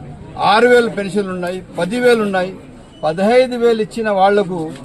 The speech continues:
ముందు పట్టించుకునే వాళ్ళు కాదు, టోటల్ బెడ్ రిడన్, వాళ్ళు ఒక మూల పడిపోయినారు,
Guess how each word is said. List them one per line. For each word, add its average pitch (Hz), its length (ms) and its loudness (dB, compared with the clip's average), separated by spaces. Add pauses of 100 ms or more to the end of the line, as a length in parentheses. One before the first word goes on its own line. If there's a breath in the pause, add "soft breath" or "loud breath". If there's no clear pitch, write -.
(280)
ముందు 180 280 -6
పట్టించుకునే 165 680 -10
వాళ్ళు 127 180 -10
కాదు, 117 160 -14 (100)
టోటల్ 170 260 -10
బెడ్ 135 260 -10
రిడన్, 135 260 -12 (1000)
వాళ్ళు 151 160 -6
ఒక 143 100 -8 (120)
మూల 240 180 2
పడిపోయినారు, 190 520 -2